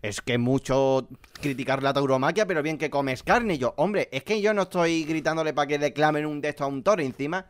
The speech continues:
con la tontería de que si te cargas, en plan, si el toro se carga al torero,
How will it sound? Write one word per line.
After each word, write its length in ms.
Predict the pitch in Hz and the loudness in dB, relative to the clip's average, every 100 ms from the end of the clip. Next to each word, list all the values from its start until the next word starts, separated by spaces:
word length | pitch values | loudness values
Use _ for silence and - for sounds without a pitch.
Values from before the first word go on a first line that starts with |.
| _ | _
con 120 | - | -4
la 80 | 147 | -2
tontería 260 | 147 135 151 | 0 2 0
de 80 | 147 | 0
que 80 | 123 | -6
si 100 | 117 | -8
te 80 | 113 | -4
cargas, 320 | 143 196 - | 0 0 0
en 160 | 143 127 | -4 -2
plan, 140 | 120 | -4
si 100 | 151 | -2
el 120 | 117 | -4
toro 180 | 156 208 | -2 -2
se 100 | 233 | -2
carga 220 | 233 214 | -4 -2
al 80 | 196 | 0
torero, 400 | 160 127 135 254 | 0 2 2 0